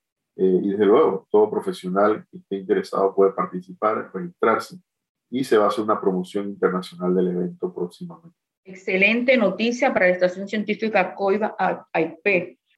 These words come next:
Speaker 2: ¿verdad? Porque, eh, realmente, eh, eh, por el tema de la posición geográfica en que se encuentra ubicado,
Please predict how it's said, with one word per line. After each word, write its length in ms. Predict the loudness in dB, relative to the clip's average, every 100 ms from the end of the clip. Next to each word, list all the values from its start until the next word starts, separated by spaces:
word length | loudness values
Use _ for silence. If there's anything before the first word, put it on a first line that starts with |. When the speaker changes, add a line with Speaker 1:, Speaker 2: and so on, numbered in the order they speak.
| _
Speaker 2:
¿verdad? 360 | -2 0 0 0
Porque, 380 | -4 0 0 2
eh, 320 | 2 -2 -4
realmente, 800 | 2 2 2 2 2 0 2 2
eh, 520 | 4 4 4 4 2 0
eh, 380 | -2 -2 -6 -2
por 140 | 2 4
el 160 | 4
tema 240 | 2 2 4
de 100 | 4
la 100 | 0
posición 360 | -4 -2 -2
geográfica 400 | 2 2 2 0
en 60 | 0
que 80 | -2
se 100 | -2
encuentra 440 | 0 0 0 0
ubicado, 640 | 0 0 0 0 0 -6